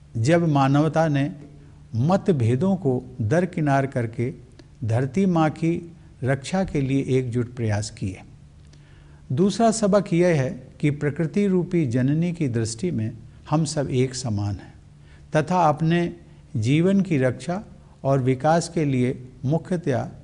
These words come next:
अपने आसपास के लोगों पर निर्भर हैं। कोरोना वायरस मानव समाज द्वारा बनाए गए कृत्रिम विभाजनों को नहीं मानता है। इससे यह विश्वास पुष्ट होता है कि मनुष्यों द्वारा उत्पन्न किए गए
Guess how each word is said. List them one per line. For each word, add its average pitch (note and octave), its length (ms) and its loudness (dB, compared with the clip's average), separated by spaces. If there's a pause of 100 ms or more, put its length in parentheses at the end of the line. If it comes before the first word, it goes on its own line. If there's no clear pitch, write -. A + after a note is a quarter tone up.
(320)
अपने C#3+ 340 2 (460)
आसपास D3+ 560 0
के D3 120 -2
लोगों A#2+ 360 0
पर C3+ 140 -4
निर्भर G#2+ 400 -2
हैं। - 220 -12 (720)
कोरोना E3 460 4
वायरस C#3 460 4 (300)
मानव C3+ 360 2
समाज B2 420 0
द्वारा A#2 340 0
बनाए A2+ 400 0
गए D3+ 180 -2 (520)
कृत्रिम D#3 360 2
विभाजनों C3+ 640 2 (360)
को C3 160 2
नहीं A#2 280 2
मानता A2+ 420 -4
है। - 140 -20 (800)
इससे G3 520 4
यह F#3 320 2
विश्वास E3+ 600 0
पुष्ट - 260 -2
होता C#3 300 0
है A#2+ 220 -4 (400)
कि D#3 160 0
मनुष्यों D3 580 2
द्वारा D#3+ 300 4
उत्पन्न D3 500 0
किए B2+ 320 2
गए A#2+ 200 -2